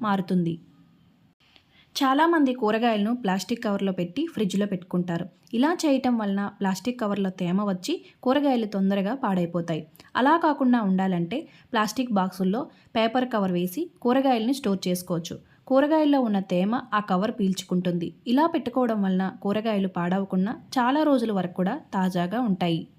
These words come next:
బంగాళదుంపలను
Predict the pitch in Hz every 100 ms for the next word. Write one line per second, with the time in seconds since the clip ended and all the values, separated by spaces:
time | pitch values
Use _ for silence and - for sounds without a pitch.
0 | _ _ _ _ - _ _ _ - -
1 | - - - - - - - - - 240
2 | 254 330 330 302 269 233